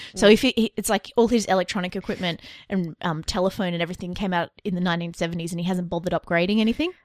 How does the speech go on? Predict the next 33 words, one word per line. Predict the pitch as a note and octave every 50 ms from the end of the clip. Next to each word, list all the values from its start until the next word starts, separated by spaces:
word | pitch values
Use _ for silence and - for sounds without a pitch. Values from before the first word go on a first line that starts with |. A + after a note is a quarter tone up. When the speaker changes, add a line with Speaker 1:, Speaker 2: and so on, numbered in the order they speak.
| _ -
Speaker 2:
Well, | - C#4+ D4 C#4+ - - _ _ -
he | D4+ - - D#4
seems | - - F4+ A#4 A#4
to | - A4+
be | A4+ F#4+
against | C4 A3 - A3 A3+ A#3 - -
upgrading | - B3+ G#3+ G3 F3+ F3 E3+ E3+
it, | E3 -
but | - G#3+
this | C4+ F#4 F#4+ G4
is, | F#4+ F#4 D#4 - -
okay, | A#3+ - G3 - F#3+
this | A3 C#4+ - F4+
is | D#4 D#4 - -
one | - B3+ A#3+ A#3+
of | A3+ F#3+
the |
Speaker 1:
Mm-hmm. | F#3+ C4
Speaker 2:
problems | A#3+ G3+ F#3 F3 F3
I | E3+
actually | D#3 - - - - F3+
have | G3 E3 E3 E3+
with | D#3+ D#3+
the | - F3
whole | G3 E3 D3 C#3+
idea. | D3+ D3 D3 C3+ A#2 D#2 - - - - - A3
Speaker 1:
Yeah. | A3 A3+ G3+ G#3 G#3
Speaker 2:
Is | G3+ F#3+ F#3 F3+
that | G3+ F#3 F3 E3+ E3 E3 - - - - - - _ _
they | - - F#3 F3+ F3+
seem | - - A3+ G#3 G3 G3 F#3+
really, | F#3 F#3 F#3 G3+ A#3+ C4+ D4+ D#4+ D#4 D#4+ D4+ C#4+
really, | A#3+ G#3+ G#3 G#3 G3+ G3+ G3+ G3 G3 G3 F#3+ F#3+ F#3+ F#3+ G3 -